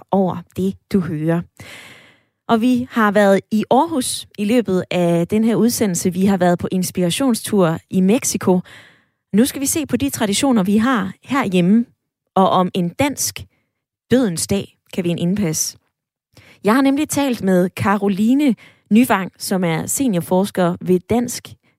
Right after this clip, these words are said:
Folkemindesamling. Hun har også forsket i sorgpraksis, og jeg spurgte hende blandt andet om, om vi her i Danmark har en stærk tradition for at fejre døden.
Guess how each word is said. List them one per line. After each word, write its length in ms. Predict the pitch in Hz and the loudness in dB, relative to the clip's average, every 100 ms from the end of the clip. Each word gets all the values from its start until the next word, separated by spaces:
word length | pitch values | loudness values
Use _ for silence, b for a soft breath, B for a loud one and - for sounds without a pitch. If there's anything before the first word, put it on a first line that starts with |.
| - | -4
Folkemindesamling. 1040 | - 202 254 190 170 180 170 165 170 165 B B B B | 0 0 0 -2 -2 -2 -2 -2 -2 -4 B B B B
Hun 160 | 220 247 | 2 2
har 120 | 254 | 2
også 180 | 294 - | -2 0
forsket 440 | 226 277 - 208 - | 0 0 -2 -6 -4
i 120 | 196 | -4
sorgpraksis, 1000 | - 196 - - 202 - 170 - - - _ _ _ - | 0 -2 -2 -2 -4 -4 -6 -6 -10 -14 _ _ _ -2
og 100 | 175 | 0
jeg 80 | |
spurgte 260 | 254 285 311 | 0 0 0
hende 160 | 277 220 | 0 0
blandt 240 | 190 190 190 | 0 0 -2
andet 260 | 208 269 | 0 0
om, 200 | 233 226 - | 0 -2 -2
om 140 | 196 | -2
vi 100 | 196 | -2
her 200 | 208 277 | -4 -4
i 60 | 202 | -2
Danmark 400 | 196 208 240 214 | 0 0 0 -2
har 180 | 233 233 | -4 -2
en 120 | 185 | -4
stærk 340 | - 180 220 | -2 -2 -2
tradition 680 | - 208 196 - 330 277 190 b b b | -4 -4 -2 0 0 0 -2 b b b
for 160 | - | 0
at 120 | 202 175 | 0 2
fejre 340 | 180 175 208 | 0 2 0
døden. 400 | 202 214 175 156 | 2 2 2 -2